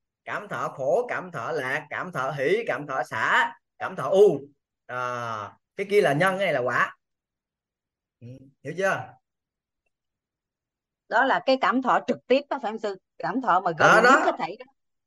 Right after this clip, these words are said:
Speaker 1: Ờ, đó,
Speaker 2: Dạ.
Speaker 1: đúng rồi, gần nhất đó. Chẳng hạn như bây giờ thí dụ mình ghét người nào thì cái đó tâm sân là nó, khi mà mình ghét người ta là tâm sân, là nó, nó, nó tâm sân thì nó, nó có một cái thọ là gọi là thọ u. À, u gọi như là bị khổ đó. Cái thọ này là thọ, cảm thọ khổ,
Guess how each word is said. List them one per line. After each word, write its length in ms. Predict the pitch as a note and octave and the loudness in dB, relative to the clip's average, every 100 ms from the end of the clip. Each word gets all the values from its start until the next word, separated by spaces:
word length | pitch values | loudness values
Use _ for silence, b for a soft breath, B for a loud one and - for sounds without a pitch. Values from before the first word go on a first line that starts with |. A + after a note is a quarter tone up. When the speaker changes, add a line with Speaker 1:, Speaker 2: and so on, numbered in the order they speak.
| _ _ - | _ _ -4
Speaker 1:
Ờ, 180 | F#3+ A#3 | -2 0
đó, 80 | |
Speaker 2:
Dạ. 40 | B3 | 2
Speaker 1:
đúng 120 | C#4 | 0
rồi, 140 | F#3+ | 0
gần 160 | F#3+ E3+ | 0 -2
nhất 140 | B3 C4+ | -2 -2
đó. 100 | D4 | -4
Chẳng 100 | A3 | -4
hạn 140 | E3+ G3+ | -8 -8
như 80 | |
bây 100 | G3+ | -6
giờ 80 | G3 F3+ | -4 -2
thí 80 | |
dụ 80 | G3 | -4
mình 140 | F3 E3 | -4 2
ghét 120 | D4 F3+ | 2 0
người 80 | |
nào 200 | D#3 C#3+ | -6 -6
thì 60 | D3+ | -6
cái 80 | D#3+ | -6
đó 80 | A3 | -6
tâm 100 | F#3 F3 | -6 -6
sân 180 | F3+ E3+ | -4 -4
là 100 | C#3 | -8
nó, 80 | D3+ - _ - | -10 -14 _ -4
khi 120 | G3 | -2
mà 80 | C#3+ | -2
mình 120 | C3+ | 2
ghét 100 | B3+ | 2
người 100 | E3 | 2
ta 100 | E3 | -4
là 80 | D3 | -6
tâm 100 | D#3+ | -6
sân, 180 | F#3+ E3 | -6 -6
là 100 | C#3 | -6
nó, 100 | C3+ C#3 | -8 -12
nó, 160 | D#3+ F#3 | -12 -12
nó 200 | F3+ E3+ E3 | -8 -10 -10
tâm 140 | E3 | -8
sân 220 | F#3+ E3 D#3 | -4 -2 -2
thì 80 | C3 | -6
nó, 120 | D#3+ - - | -6 -10 -18
nó 140 | - F3+ - - | -18 -18 -16 -10
có 120 | F3+ | -8
một 120 | D3 | -8
cái 80 | - | -8
thọ 160 | A#2+ C#3+ | -6 -2
là 80 | B2 | -2
gọi 140 | B2+ | -2
là 60 | C#3 | -2
thọ 80 | |
u. 360 | D#3 F#3+ C#3+ - _ _ _ _ _ _ _ _ _ _ _ | 4 4 4 -4 _ _ _ _ _ _ _ _ _ _ _
À, 120 | A2+ | -8
u 380 | B2+ E3+ D#3+ C#3 | 0 0 0 -2
gọi 80 | D#3+ | -2
như 80 | C#3+ | -2
là 80 | |
bị 160 | B2+ C3 | -2 -6
khổ 300 | C#3 B2 E3 | -6 2 4
đó. 100 | C4+ - - - | 4 2 -10 -16
Cái 100 | F#3+ | -12
thọ 140 | A2+ | -8
này 80 | D#3 | -6
là 140 | C3 C3 | -6 -8
thọ, 160 | C3 B2 | -10 -10
cảm 140 | C#3 | -10
thọ 100 | B2+ | -10
khổ, 320 | B2+ A#2+ F3 | -6 -4 -4